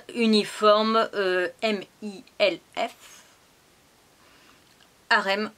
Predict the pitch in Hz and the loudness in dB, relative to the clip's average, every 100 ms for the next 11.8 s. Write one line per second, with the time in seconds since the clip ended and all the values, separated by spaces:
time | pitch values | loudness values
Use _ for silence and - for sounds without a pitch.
0 | _ _ 202 190 - 180 180 175 180 175 | _ _ -2 -2 -4 -8 -6 -2 -2 -2
1 | - 226 - - - - - 226 240 - | -4 -6 -6 -16 -18 -6 0 2 2 -2
2 | _ _ _ _ _ - - - _ _ | _ _ _ _ _ -14 -14 -18 _ _
3 | _ - 247 262 - 254 214 _ - - | _ 0 2 2 0 -6 -6 _ -20 -20
4 | _ _ _ - - _ _ _ _ _ | _ _ _ -20 -20 _ _ _ _ _
5 | _ _ _ _ _ _ _ _ _ _ | _ _ _ _ _ _ _ _ _ _
6 | _ _ _ - 170 160 - 156 170 160 | _ _ _ -10 -8 -8 -12 -16 -16 -14
7 | 170 208 185 170 160 160 175 170 160 156 | -12 -12 -8 -4 -2 -2 -6 -8 -12 -16
8 | - - 165 _ 170 160 160 160 165 - | -16 -18 -20 _ -20 -20 -20 -18 -20 -12
9 | 147 160 170 170 160 175 170 180 165 165 | -10 -4 -4 -4 -12 -14 -12 -12 -12 -14
10 | 180 175 156 165 156 - 165 - 175 165 | -12 -12 -12 -14 -14 -14 -14 -16 -18 -16
11 | 165 156 156 - 156 165 156 - | -16 -16 -18 -18 -16 -14 -14 -16